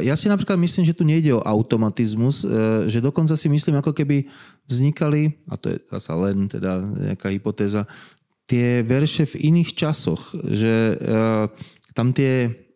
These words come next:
tie seky medzi tými jednotlivými veršami sú tak veľké, že to automatické písanie jednoducho nedáva. To automatické písanie predsa len nejako generuje nejakou, nejakou asociatívnou metódou. Ale tu len keď sa pozrieme, dajme tomu,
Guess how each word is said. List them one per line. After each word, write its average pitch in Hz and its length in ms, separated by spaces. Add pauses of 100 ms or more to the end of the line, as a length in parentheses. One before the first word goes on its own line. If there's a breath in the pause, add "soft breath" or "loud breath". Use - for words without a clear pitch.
(100)
tie 120 160
seky - 420
medzi 120 300
tými 123 320
jednotlivými 123 560
veršami 123 400
sú 131 100
tak 139 220
veľké, 131 400
že 127 240 (320 loud breath)
to - 160
automatické 139 580
písanie 143 540
jednoducho 139 320
nedáva. 139 480
To - 80
automatické 127 400
písanie 131 160
predsa 151 400
len 135 320
nejako 135 400
generuje 127 560
nejakou, 120 480
nejakou 123 320
asociatívnou 120 760
metódou. 117 540 (360 loud breath)
Ale 117 200
tu 160 160
len 165 80
keď 160 160
sa 156 120
pozrieme, 151 480
dajme 135 320
tomu, 135 360